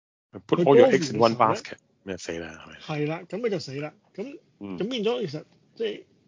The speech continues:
Speaker 2: 以前咧，before 一個所謂，誒，嗰個叫咩啊？世貿咧，before 呢個 globalization 咧，其實我覺得係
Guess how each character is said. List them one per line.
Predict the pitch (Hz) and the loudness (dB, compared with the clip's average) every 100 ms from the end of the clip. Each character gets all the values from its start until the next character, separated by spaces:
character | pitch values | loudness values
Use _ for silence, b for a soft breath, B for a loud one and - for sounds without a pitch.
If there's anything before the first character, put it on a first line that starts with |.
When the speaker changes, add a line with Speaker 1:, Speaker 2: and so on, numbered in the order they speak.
| _ 160 165 _ - | _ -12 -12 _ -8
Speaker 2:
以 | 147 214 | -2 -2
前 | 180 147 131 | -2 -2 -2
咧， | 170 226 - - | 0 0 -2 2
before | 147 139 196 202 202 | 2 4 2 2 2
一 | |
個 | - 147 139 131 | -2 -6 -8 -10
所 | 165 170 | -6 -4
謂， | 143 151 | -4 -8
誒， | 131 127 120 | -12 -14 -12
嗰 | |
個 | 143 151 | -6 -4
叫 | 135 | -4
咩 | 139 | -6
啊？ | 117 101 _ _ _ _ _ _ _ _ | -10 -16 _ _ _ _ _ _ _ _
世 | - 165 | -6 -2
貿 | 156 151 127 127 | 0 0 -2 -4
咧， | 147 175 - _ _ _ _ _ _ _ | -6 -8 -12 _ _ _ _ _ _ _
before | 143 143 208 220 | -4 0 2 4
呢 | 220 | 2
個 | 185 | 0
globalization | 143 139 139 135 175 123 | -2 -4 -6 -6 -6 -6
咧， | 139 175 _ _ _ _ _ - | -10 -14 _ _ _ _ _ -4
其 | |
實 | 147 | -2
我 | 151 | 2
覺 | 226 | 2
得 | |
係 | 175 147 131 | 2 -2 -4